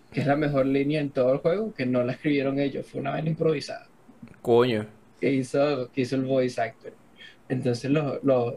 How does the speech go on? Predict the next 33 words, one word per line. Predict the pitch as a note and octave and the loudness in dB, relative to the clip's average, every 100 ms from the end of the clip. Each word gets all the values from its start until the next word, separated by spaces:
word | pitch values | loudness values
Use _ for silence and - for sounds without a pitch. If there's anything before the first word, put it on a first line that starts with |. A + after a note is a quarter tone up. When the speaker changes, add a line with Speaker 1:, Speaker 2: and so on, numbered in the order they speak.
| - | -6
Speaker 1:
los | B2+ A#2+ | -2 -2
escritores | B2 B2 A2+ G2 | -2 0 0 0
del | C#3 | 0
juego | C#3 B2 | 2 2
ya | B2+ C#3 | 2 0
me, | D3 D3+ D3 | 0 -2 -4
<laughs> | C#3+ - D3 C#3+ | -12 -8 -6 -4
ya | C#3 C#3 C#3 | 0 0 0
años | C#3+ D#3 - | 0 0 2
salto | C#3 D3 - - | 0 -2 -10 0
por | C3 | 2
eso. | C#3 D#3 - - | 2 4 4 8
Speaker 2:
<laughs> | - G3+ - C#3 D3+ - - - - - - - - - _ - - | 10 12 12 8 6 0 -10 -20 -20 -20 -20 -20 -20 -20 _ -20 -10
Speaker 1:
Es | - C#3 | -2 2
una | C3+ B2+ | 4 4
joda | D3 C#3 B2+ | 6 4 2
esta, | A#2 - - | -2 -8 -6
es | C#3+ C3+ | -2 0
una, | C#3 D3 C3+ | 2 2 0
una | C3 C3+ | 0 -2
conversación | - D#3+ D#3 C3 B2+ | -2 -2 -2 -4 -6
que | B2 | -6
tienes | B2+ C#3+ D3+ | -4 -4 0
que, | D#3+ C#3 - C3 | -2 -2 -8 -12
al | C3 | -8
principio | - A2+ A#2+ C#3+ | -4 -4 -2 0
del | C#3 | 0
juego, | A#2+ B2+ | 2 2
después | C3+ - A2+ | 2 -2 -8
que | C#3 C3 A#2+ | -2 -2 -2
empieza | - A#2 C3+ | -6 -8 0
el | C3 A#2+ | 0 0
juego, | C3 D3 D#3 D#3+ | 0 2 2 0